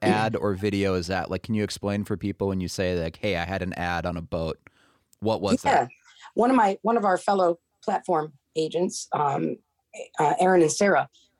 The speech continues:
Speaker 2: had given me a listing lead here. Um, they're in the East Coast of Florida, in the Palm Beach area, and they gave me a listing lead here in Cape Coral. Um, and so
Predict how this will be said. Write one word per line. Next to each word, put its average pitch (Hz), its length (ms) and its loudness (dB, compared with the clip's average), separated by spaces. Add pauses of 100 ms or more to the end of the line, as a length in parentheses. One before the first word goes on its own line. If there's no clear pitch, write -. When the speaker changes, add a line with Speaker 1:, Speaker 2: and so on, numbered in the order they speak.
Speaker 2:
had 175 140 -2
given 185 180 4
me 170 100 8
a 160 60 4
listing 175 420 0
lead 123 200 -4
here. 143 360 0 (260)
Um, 135 540 0
they're 170 160 6
in 156 100 6
the 139 260 6 (180)
East 165 220 2
Coast 135 180 0
of - 80 -10
Florida, 143 200 2
in 135 40 -4
the 131 60 0
Palm 147 200 0
Beach 156 220 0
area, 139 220 2
and 143 120 -4
they 151 60 0
gave 156 220 0
me 151 80 0
a 143 40 -2
listing 151 380 0
lead 139 220 0
here 139 260 0
in 135 140 -8
Cape - 160 -2
Coral. - 400 0 (720)
Um, 131 440 0 (720)
and 151 180 0
so 156 340 2